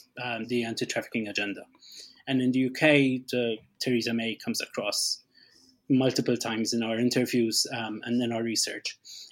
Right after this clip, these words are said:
as someone who kind of really heralded forward an anti-trafficking response. Now, obviously, there are different views on how effective that response was and what the reasons behind that response were,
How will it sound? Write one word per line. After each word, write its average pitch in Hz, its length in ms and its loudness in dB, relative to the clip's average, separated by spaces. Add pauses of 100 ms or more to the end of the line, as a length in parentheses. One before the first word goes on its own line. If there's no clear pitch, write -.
as 131 180 4
someone 131 360 4
who 123 260 -2
kind 123 160 -6
of 113 120 -8 (100)
really 127 260 -2
heralded 127 580 2
forward 117 520 -4
an 113 120 -6
anti-trafficking 110 640 -6
response. - 640 -6 (440)
Now, 127 100 2
obviously, 127 520 4 (600)
there 120 160 0
are 117 160 -4
different 123 380 0
views 127 280 2
on 113 140 -2
how 113 500 -4
effective - 520 -2
that 110 160 -4
response 113 360 -6
was 156 300 4
and 117 140 -2
what 117 200 -4
the 113 120 -4
reasons 113 360 -4
behind 113 300 -6
that - 160 -14
response 117 400 -8
were, 104 240 -4